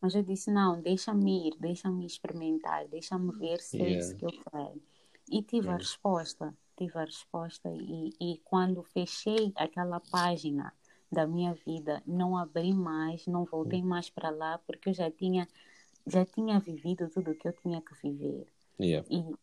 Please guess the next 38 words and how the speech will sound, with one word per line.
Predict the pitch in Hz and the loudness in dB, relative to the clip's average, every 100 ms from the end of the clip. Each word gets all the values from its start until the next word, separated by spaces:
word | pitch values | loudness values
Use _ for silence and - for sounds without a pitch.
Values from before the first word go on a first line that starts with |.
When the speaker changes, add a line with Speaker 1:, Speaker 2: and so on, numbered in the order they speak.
| _ | _
Speaker 1:
quando | - 170 165 | 2 2 2
passei | - 170 - 185 | -2 -2 0 -4
para | 185 175 | -2 -4
o | |
próximo | - 180 185 185 170 - | -2 -4 -2 -4 -4 -2
passo, | 190 190 190 - 160 160 _ _ - | 0 0 -2 -6 -6 -6 _ _ -10
tomei | 165 180 180 180 | -2 2 2 2
a, | - 160 - | -2 -6 -6
a | 160 | -6
próxima | 185 185 190 165 | -2 -2 -2 -4
decisão, | - 165 156 165 165 - | -6 -8 -6 -4 -6 -4
eu | 175 | -6
já | 160 | -6
estava | 160 175 165 | -6 -6 -6
segura | 214 - 147 156 160 | -8 -12 -10 -6 -4
e | 165 | -6
certa | - 170 160 165 | -6 -6 -6 -8
do | 143 | -8
que | - | -8
eu | 156 | -10
queria | - - 151 - | -8 -10 -10 -10
fazer. | 151 151 151 143 - _ _ _ _ _ - | -12 -12 -14 -16 -18 _ _ _ _ _ -8
Speaker 2:
Yeah, | 110 98 110 | -4 -4 -4
isso | - 98 | -2 0
é, | 90 - - | 0 -4 -10
isso | - | -6
é | 101 | -4
mais | 95 90 | -2 -2
ou | 90 | 0
menos | 87 87 - | -2 -2 -4
como | 90 90 85 - _ _ _ _ | -4 -4 -6 -12 _ _ _ _
quando | - 92 87 | -6 -4 -2
estamos | 95 92 87 | -2 0 0
a | |
ler | 85 90 | 0 0
um | 87 85 | 0 0
livro. | 87 82 - | 0 -2 -6
Nós, | 87 90 90 - - | -10 -10 -8 -12 -14